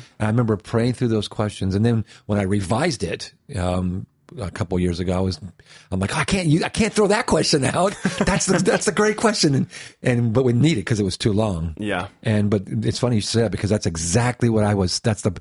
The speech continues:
Speaker 1: that's what I was thinking in my brain. How can we, you know, pose this question so that it gets to the heart of what's really true about a person versus, "Well, how do you feel?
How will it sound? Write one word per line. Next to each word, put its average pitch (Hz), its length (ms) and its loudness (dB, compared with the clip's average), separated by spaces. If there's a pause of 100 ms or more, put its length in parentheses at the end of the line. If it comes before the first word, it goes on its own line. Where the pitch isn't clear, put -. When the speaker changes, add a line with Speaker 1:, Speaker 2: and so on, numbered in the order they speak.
(280)
Speaker 1:
that's 107 140 -2
what 117 100 4
I 120 60 4
was 110 180 0
thinking 117 280 2
in 92 100 2
my 90 120 2
brain. 95 300 0
How 98 300 -2
can 117 200 0
we, 107 120 2
you 98 200 0 (720)
know, 82 120 0 (100)
pose 117 400 2
this 101 180 0
question 98 480 -4
so 87 140 -4
that 82 120 0
it 92 140 -8
gets 95 280 -2
to - 100 -4
the 87 100 0
heart 98 320 -2
of 85 120 -8
what's 92 240 -2
really 107 400 2
true 95 440 -2 (340)
about 87 220 -4
a 82 40 -6
person 87 340 -4
versus, 87 320 -4
"Well, 98 120 -2
how 113 80 0
do 107 60 2
you 92 80 0
feel? 101 400 -2